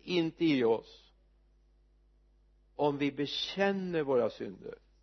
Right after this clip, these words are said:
är han trofast och rättfärdig, så han förlåter oss våra synder och renar oss från all orättfärdighet." Alltså, vi kan inte förneka synd.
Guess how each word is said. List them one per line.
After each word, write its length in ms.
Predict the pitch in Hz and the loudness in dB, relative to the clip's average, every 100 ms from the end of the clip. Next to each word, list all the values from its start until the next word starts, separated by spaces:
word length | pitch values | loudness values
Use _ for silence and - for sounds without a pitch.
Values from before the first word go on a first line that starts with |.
| _ _ _ _ _ _ _ _ - | _ _ _ _ _ _ _ _ 4
är 120 | 156 | 6
han 140 | 151 | 6
trofast 540 | - 156 139 143 135 131 | 2 0 2 2 2 4
och 60 | |
rättfärdig, 580 | 127 123 - 123 120 113 | 2 2 0 0 0 -2
så 80 | 131 | -2
han 120 | 120 | -2
förlåter 720 | - 123 131 165 165 - 160 | -2 -2 2 4 2 2 0
oss 140 | 151 | 0
våra 140 | 151 143 | 0 0
synder 320 | 151 143 139 - _ | -2 -2 -2 -6 _
och 180 | - 131 | 0 2
renar 520 | 131 160 151 139 139 | 4 8 8 8 6
oss 120 | 135 - | 4 2
från 220 | 131 131 | -2 2
all 320 | 131 127 127 | 4 6 4
orättfärdighet." 880 | 123 117 110 - 104 107 107 127 - _ _ _ _ _ _ _ _ _ _ _ _ _ _ _ _ _ _ _ _ _ _ _ _ _ _ _ _ _ _ _ _ _ _ _ _ _ _ _ _ _ _ - | -2 -2 -4 -6 -8 -6 -6 -8 -8 _ _ _ _ _ _ _ _ _ _ _ _ _ _ _ _ _ _ _ _ _ _ _ _ _ _ _ _ _ _ _ _ _ _ _ _ _ _ _ _ _ _ 0
Alltså, 200 | 160 214 | 4 6
vi 140 | 220 | 6
kan 240 | 202 214 | 8 8
inte 240 | 226 196 165 | 8 6 4
förneka 960 | 208 226 208 226 247 240 233 - 151 | 8 6 8 8 12 12 12 8 8
synd. 460 | - 131 - - | 8 -2 -4 -14